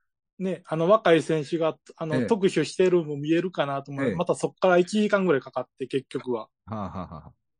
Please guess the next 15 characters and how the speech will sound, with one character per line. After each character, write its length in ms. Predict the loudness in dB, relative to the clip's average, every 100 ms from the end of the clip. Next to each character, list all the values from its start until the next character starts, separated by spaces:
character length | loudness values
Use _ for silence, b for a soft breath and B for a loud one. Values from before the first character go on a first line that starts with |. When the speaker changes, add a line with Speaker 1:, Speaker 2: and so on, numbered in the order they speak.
| _ _ _ _ _ _ _ -20 _ _ -2
Speaker 2:
え 220 | 0 0
ー、 40 |
だ 140 | 0 0
か 160 | -2
ら 140 | -2 -4
着 160 | -4
い 80 | -4
た 140 | -2 0
ん 40 |
が 100 | 0
九 140 | -4
時 100 | -8
過 140 | -6 -6
ぎ 180 | -6 -2
で。 280 | -2 -2